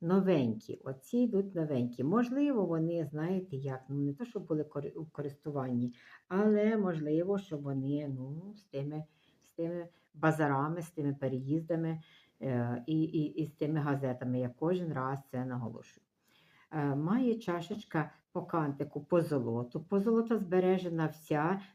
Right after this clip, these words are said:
ну, може, якась десь краплиночка. Ну, може, якась десь краплиночка, що десь є чуть-чуть, ніби, ніби десь якась потертість.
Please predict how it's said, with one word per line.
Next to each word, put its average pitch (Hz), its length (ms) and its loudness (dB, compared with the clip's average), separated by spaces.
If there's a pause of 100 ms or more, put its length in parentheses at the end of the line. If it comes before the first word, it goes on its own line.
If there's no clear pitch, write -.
ну, 160 120 4
може, 185 440 4
якась 165 580 4
десь 151 240 2
краплиночка. 131 920 0
Ну, 135 180 -2
може, 156 320 0
якась 123 320 -2
десь 120 180 -6
краплиночка, 165 680 -4
що - 160 -12
десь 143 420 -4
є 127 220 -4
чуть-чуть, 139 500 -12
ніби, 127 280 -2 (380)
ніби 160 300 0
десь 143 320 0
якась 127 260 -6
потертість. - 800 -8